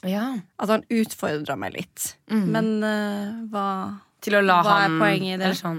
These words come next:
Speaker 1: ja, hva,
Speaker 3: På en
Speaker 1: hva
Speaker 3: måte, eller altså
Speaker 2: Men det er jo litt det jeg snakket om i, eh, i den episoden, om at, eh, når han får meg til å vike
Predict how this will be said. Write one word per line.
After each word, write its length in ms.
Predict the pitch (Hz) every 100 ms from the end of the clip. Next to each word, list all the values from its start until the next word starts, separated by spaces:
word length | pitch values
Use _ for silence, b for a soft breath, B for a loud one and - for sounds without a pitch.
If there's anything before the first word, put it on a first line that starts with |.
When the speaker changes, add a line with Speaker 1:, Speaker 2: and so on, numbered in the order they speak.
| -
Speaker 1:
ja, 160 | 202
hva, 320 | 254 - 190 185
Speaker 3:
På 120 | 190
en 20 |
Speaker 1:
hva 120 | 190 185
Speaker 3:
måte, 300 | 180 180 180 -
eller 120 | 220
altså 180 | 220 220 208 -
Speaker 2:
Men 100 | -
det 60 | 269
er 60 | 285
jo 60 | 262
litt 140 | 277
det 80 | 269
jeg 140 | 240 226
snakket 300 | 208 - 196
om 140 | 185
i, 360 | - 185 175 151
eh, 280 | 156 - - - _
i 100 | 202
den 180 | 170 170
episoden, 440 | 175 - 175 170
om 80 | 180
at, 380 | 160 180 - - b b b b b _
eh, 540 | 180 175 170 170 160 -
når 260 | 190 185 185
han 200 | 196 180
får 280 | 208 185
meg 160 | 170 185
til 140 | 202 185
å 60 | 170
vike 540 | 165 165 - - 214